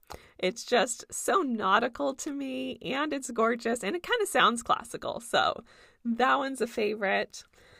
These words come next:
I also love Jackie Oates' folk music. Uh, she does some really fun folk songs. She does some kind of more sad and slow songs as well. So depending on what kind of mood I'm needing for the story,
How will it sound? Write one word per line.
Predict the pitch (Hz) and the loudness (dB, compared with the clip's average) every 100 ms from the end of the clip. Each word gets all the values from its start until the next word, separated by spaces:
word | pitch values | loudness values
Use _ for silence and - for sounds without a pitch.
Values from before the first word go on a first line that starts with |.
| _ _ _ - | _ _ _ -4
I | 277 | 0
also | 285 311 349 | 0 0 -2
love | 302 240 226 | 4 4 4
Jackie | 233 220 254 302 302 | 4 2 2 -2 0
Oates' | - 247 233 - - | 2 2 0 -8 -6
folk | - 156 165 - | 2 2 2 -4
music. | 311 339 392 415 - _ _ _ - - | -6 -2 -2 -4 -10 _ _ _ -12 -6
Uh, | 190 | -4
she | 220 - | -4 -2
does | 294 285 | 0 0
some | - 226 226 | 0 -4 -2
really | 294 370 359 | 2 4 4
fun | - 302 269 | 2 0 0
folk | - 254 254 | 2 2 2
songs. | - 247 247 226 226 233 240 - _ _ _ | 0 2 4 4 2 0 0 -2 _ _ _
She | - 285 247 | -4 -2 2
does | 285 349 370 | 4 6 4
some | - 359 277 247 240 233 - - - | 4 4 4 2 -2 -4 -12 -20 -6
kind | 330 294 | -2 -2
of | 262 | 0
more | 240 247 | 0 2
sad | 233 - 220 220 226 | 0 -2 -2 2 2
and | 233 208 | 2 -2
slow | - 151 190 | -4 0 0
songs | 226 247 247 240 | 0 0 0 -2
as | 226 - | -8 -4
well. | 202 175 220 415 - _ - - - | 0 2 2 0 -4 _ -20 -20 -18
So | - 247 254 | -2 2 2
depending | 247 - 294 294 294 247 | 0 -4 -4 -2 0 4
on | 233 226 | 4 4
what | 214 | -2
kind | - 226 208 196 | -4 -8 -6 -2
of | 180 190 | -2 -2
mood | 214 277 330 339 | -4 -4 -2 -2
I'm | 320 302 294 | -2 -2 -2
needing | 302 294 285 | -2 -4 -6
for | 294 269 | -4 -2
the | 262 | -2
story, | - - 247 254 247 254 | -4 0 2 2 0 -2